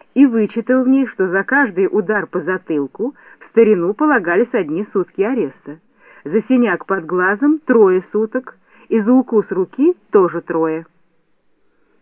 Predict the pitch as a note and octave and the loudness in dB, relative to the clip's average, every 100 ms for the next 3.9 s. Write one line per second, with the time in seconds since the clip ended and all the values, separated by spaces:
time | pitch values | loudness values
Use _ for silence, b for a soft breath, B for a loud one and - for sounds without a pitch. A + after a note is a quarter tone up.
0 | _ A3 A#3 - B3+ - G#3+ G#3+ G#3+ A3+ | _ 0 0 2 -2 0 -2 0 0 -2
1 | - G#3+ G#3 F#3+ D#3+ G3 F3+ F3 D#3 D#3+ | -4 -4 -2 -2 0 0 0 -4 -4 -6
2 | - D4 D4 - D#3+ B3 C#4+ - G3 D#3 | -2 0 0 -2 -6 -4 -6 -4 -6 -6
3 | E3 D3+ D3+ - C#4+ - C#4 C4 B3 | -6 -4 -6 -4 -4 -4 -6 -2 -4